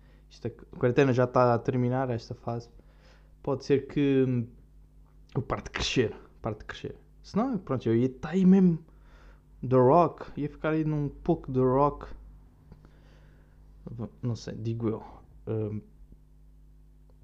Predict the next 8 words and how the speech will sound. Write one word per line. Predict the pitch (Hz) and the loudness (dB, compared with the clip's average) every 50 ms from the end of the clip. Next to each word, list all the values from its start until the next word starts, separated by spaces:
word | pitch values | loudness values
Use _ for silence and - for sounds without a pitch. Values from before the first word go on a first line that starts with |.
| _ - - - - - - - - _ _ - - _ - - _ - - _ - - - - - - - - - _ _ _ - _ _ - - - - - _ - - _ - - - - - - | _ -20 -20 -20 -20 -20 -20 -20 -20 _ _ -20 -20 _ -20 -20 _ -20 -20 _ -20 -20 -20 -20 -20 -20 -20 -20 -20 _ _ _ -20 _ _ -20 -20 -20 -20 -20 _ -20 -20 _ -20 -20 -20 -20 -20 -20
portanto, | - - - - 127 117 110 113 - 117 107 - - _ _ _ _ _ _ _ _ _ - - - - - - - - - - - - - - - | -20 -14 -6 -4 -2 -2 -4 -6 -8 -12 -12 -12 -14 _ _ _ _ _ _ _ _ _ -20 -20 -20 -20 -20 -20 -20 -20 -20 -20 -20 -20 -20 -20 -10
foi, | - - 143 127 123 - - - - - - - - - - - - - - - - - | -2 0 0 0 -2 -6 -18 -20 -20 -20 -20 -20 -20 -20 -20 -20 -20 -20 -20 -20 -20 -16
foi | - - 262 208 | -6 0 2 2
assim | 131 - - 135 151 196 208 | 2 2 0 -4 -2 -4 -4
que, | - - - - - - - - - - - | -6 -12 -20 -20 -20 -20 -20 -20 -20 -20 -12
foi | - - 113 | -8 -8 -8
assim | 110 - - 120 117 | -8 -6 -6 -6 -6
que, | 117 - - - 139 131 120 110 | -6 -8 -6 -4 -2 -2 -2 -4